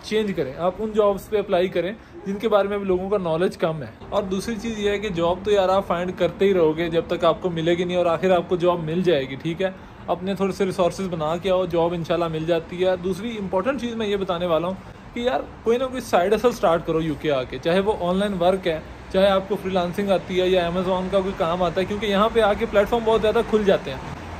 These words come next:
आप हर वो online काम कर सकते हो जो आप पाकिस्तान में रह के नहीं कर सकते, जैसे कि Facebook monetization वहाँ पे नहीं है, यहाँ पे है। Amazon के account पाकिस्तान में नहीं मिलते,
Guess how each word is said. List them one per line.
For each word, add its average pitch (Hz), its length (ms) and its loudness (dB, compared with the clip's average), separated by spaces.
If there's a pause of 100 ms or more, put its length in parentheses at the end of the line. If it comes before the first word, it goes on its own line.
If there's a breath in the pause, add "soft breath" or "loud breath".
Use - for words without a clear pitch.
(160)
आप 302 140 6 (100)
हर 247 160 6
वो 240 220 6
online 208 400 0
काम 196 260 2
कर 196 120 2
सकते 196 260 -6
हो 185 60 -6
जो 196 120 2
आप 190 120 0
पाकिस्तान 190 420 -2
में 190 120 -2
रह 180 120 2
के 180 120 -4
नहीं 185 140 -2
कर 185 140 0
सकते, 175 220 -8
जैसे 175 240 0
कि 190 100 -4
Facebook 190 360 2
monetization 196 520 -2
वहाँ 185 220 -2
पे 190 120 -2
नहीं 190 200 0
है, 180 180 -2
यहाँ 180 180 2
पे 185 120 -2
है। 151 320 0
Amazon 208 360 2
के 220 60 4
account 208 260 4
पाकिस्तान 202 420 0
में 226 120 0
नहीं 226 120 0
मिलते, 220 300 0